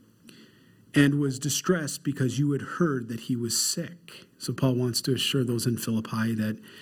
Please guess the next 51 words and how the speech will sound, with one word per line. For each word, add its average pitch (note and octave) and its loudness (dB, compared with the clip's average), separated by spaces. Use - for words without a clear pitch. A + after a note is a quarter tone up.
you C3+ 4
know, A#2+ 2
he A#2 0
wants B2 0
to - -2
give B2 0
them C#3 4
a C#3+ 0
peace - 0
about A#2+ -2
what's B2 -2
going A#2+ 2
on A2+ 2
with A#2 -2
their C3 2
brother. G#2 -4
"For G3 12
indeed, G3 0
he F3+ 2
was F3+ -2
sick B3+ -4
almost F3+ -2
unto C#3+ -2
death." C#3 -2
We C#3+ 6
realize D#3+ 0
this D3 0
is C#3+ 0
not D#3 2
just D#3+ -2
a C3+ 0
cold D3+ 0
or B2 -4
flu, E3 0
that F3 8
he A#3 4
was A3+ -4
going G#3 -2
to E3+ -2
die. C#3+ -4
And F3+ 8
Paul's A#3+ 2
response G3+ -2
to E3 -4
that C3+ 2
and D#3 0
reckoning E3+ 0
and D3+ 0
understanding F3+ 0
of A#2+ -6
this, A2+ -6